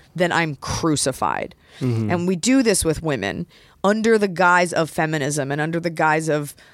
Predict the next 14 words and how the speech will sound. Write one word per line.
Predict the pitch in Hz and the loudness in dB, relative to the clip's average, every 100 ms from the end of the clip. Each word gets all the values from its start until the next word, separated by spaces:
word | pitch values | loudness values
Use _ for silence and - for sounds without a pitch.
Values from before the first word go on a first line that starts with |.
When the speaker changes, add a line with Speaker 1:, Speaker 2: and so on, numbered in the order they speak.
| _ _ _ | _ _ _
Speaker 1:
uh, | 160 143 139 - | 0 2 0 -2
under | 175 175 | -2 0
the | 175 - | 0 0
arch | 165 165 | -2 0
of, | 160 - | -2 0
arc | 165 165 | -2 0
of, | 156 147 - _ _ _ _ _ _ _ - - | 0 -2 -8 _ _ _ _ _ _ _ -14 2
oh, | 185 175 147 | 2 4 -2
you | 180 175 | -2 0
know, | 151 | -2
furthering | - 185 180 180 165 160 156 - - | 0 2 2 2 0 -2 -6 -8 -10
this | 165 160 | -4 -4
feminist | - 165 160 156 165 | -2 -2 -2 -2 -2
agenda. | 156 160 147 135 | -2 0 0 -2